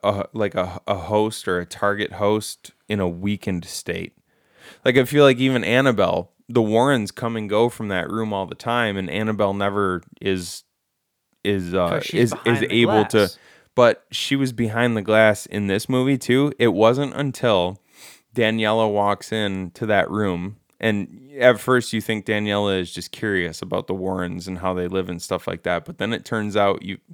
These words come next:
Speaker 1: she's actually feeling really guilty about the fact that her dad passed away in a car accident where she was driving the car.
Speaker 2: Yeah.
Speaker 1: And Annabelle doesn't even target her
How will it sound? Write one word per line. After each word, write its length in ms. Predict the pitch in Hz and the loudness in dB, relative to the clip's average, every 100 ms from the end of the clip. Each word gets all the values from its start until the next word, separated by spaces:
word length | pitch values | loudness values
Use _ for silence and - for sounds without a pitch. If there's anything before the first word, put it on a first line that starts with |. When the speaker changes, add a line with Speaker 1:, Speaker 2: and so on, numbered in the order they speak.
| - _ _ _ _ | -20 _ _ _ _
Speaker 1:
she's 260 | - 113 | -4 2
actually 340 | 110 107 - 107 | 4 2 0 -6
feeling 400 | - 110 101 98 | -2 0 0 -2
really 280 | 98 95 90 | 0 -2 0
guilty 400 | 98 95 - 92 | 0 -2 -2 -6
about 240 | 92 - | -6 -6
the 80 | - | -8
fact 320 | - 92 - | -4 -4 -4
that 100 | 90 | -8
her 100 | 90 | -8
dad 480 | 87 95 92 90 87 | -6 -2 -2 -2 -6
passed 360 | 95 90 - 95 | -4 -4 -4 -6
away 180 | 90 | -6
in 80 | 87 | -6
a 60 | 82 | -8
car 320 | - 98 95 | 0 2 2
accident 500 | 85 85 - 90 - | -2 -8 -10 -10 -8
where 120 | 90 | -12
she 240 | - - 107 | -8 -2 -2
was 180 | 92 | -2
driving 320 | 85 90 87 90 | -2 -4 -4 -6
the 80 | 87 | -4
car. 360 | 107 95 82 _ 165 | 2 2 0 _ -10
Speaker 2:
Yeah. 160 | 131 - _ - | -10 -10 _ -4
Speaker 1:
And 280 | 113 107 - _ _ _ _ _ _ _ _ _ | -4 -4 -10 _ _ _ _ _ _ _ _ _
Annabelle 500 | 120 123 139 139 139 | 2 4 6 6 6
doesn't 300 | 123 120 120 | 6 2 2
even 220 | 123 107 | 0 0
target 480 | - - 95 107 - | -4 0 0 0 -4
her 400 | 139 143 156 160 | -4 -4 -4 -10